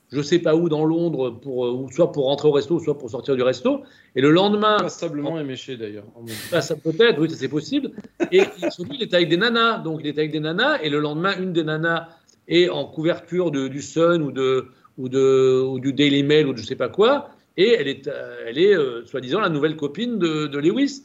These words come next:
Speaker 1: qui, qui répond immédiatement, je sais pas comment, c'était à l'époque, il y avait pas Internet,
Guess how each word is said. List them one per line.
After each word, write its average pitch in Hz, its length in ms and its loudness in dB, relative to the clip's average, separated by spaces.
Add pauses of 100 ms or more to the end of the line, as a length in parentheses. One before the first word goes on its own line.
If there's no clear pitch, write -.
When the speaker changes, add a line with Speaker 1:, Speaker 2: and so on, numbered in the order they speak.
(320)
Speaker 1:
qui, 151 280 -4
qui 147 140 -6
répond 156 320 2
immédiatement, 180 720 0
je - 60 -14
sais 131 100 -12
pas 139 140 -6
comment, 143 320 -6
c'était 120 200 -8
à 120 40 -2
l'époque, 127 320 0
il - 20 -4
y - 40 -2
avait 113 60 -4
pas 131 120 -4
Internet, 131 520 -4